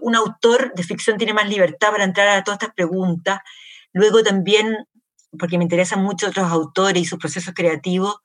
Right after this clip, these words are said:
dentro de escribir desde el trapecio tengo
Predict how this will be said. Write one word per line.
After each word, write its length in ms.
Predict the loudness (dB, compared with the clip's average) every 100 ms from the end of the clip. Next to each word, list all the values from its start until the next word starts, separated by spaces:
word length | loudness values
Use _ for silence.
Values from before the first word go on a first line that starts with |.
| -20 -20 _ _ _
dentro 340 | -2 2 2
de 200 | 2 2 0
escribir 300 | -4 -2 -2
desde 180 | 0 0
el 60 |
trapecio 420 | 2 0 0 -2 -2
tengo 880 | -2 -2 0 2 4 4 4 2